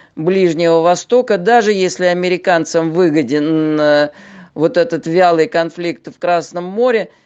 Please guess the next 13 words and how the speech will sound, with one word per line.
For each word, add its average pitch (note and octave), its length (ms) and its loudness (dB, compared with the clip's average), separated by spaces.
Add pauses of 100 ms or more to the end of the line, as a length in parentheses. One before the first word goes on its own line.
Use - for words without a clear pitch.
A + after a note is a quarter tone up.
(160)
всё - 320 -6
равно A#3+ 680 0
они F3+ 280 -4
действуют E3+ 760 -6
топорно, G3 800 0
их - 480 -10 (220)
цели G3+ 600 2 (220)
легко F#3+ 680 2 (380)
просчитываются, F#3+ 1300 0 (500)
и F3+ 920 -2 (300)
на E3+ 180 -4
самом F3 480 -4
деле G3 420 0